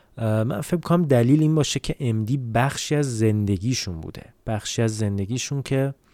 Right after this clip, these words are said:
خودشون هم دقیقاً، اه، نفهمیدن چیه و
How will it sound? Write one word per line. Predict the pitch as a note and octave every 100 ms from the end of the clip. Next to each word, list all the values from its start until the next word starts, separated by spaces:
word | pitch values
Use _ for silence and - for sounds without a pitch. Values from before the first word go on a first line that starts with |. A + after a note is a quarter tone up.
| _
خودشون | - - C3 C3 C3 -
هم | B2+ B2
دقیقاً، | A2+ G#2 G#2
اه، | A#2 B2 B2 A2+ G#2+ G#2
نفهمیدن | G2+ A2 A2 A#2+ F#2 G#2 F#2+ F2+
چیه | F2+ - - G2 F#2 F#2+
و | F#2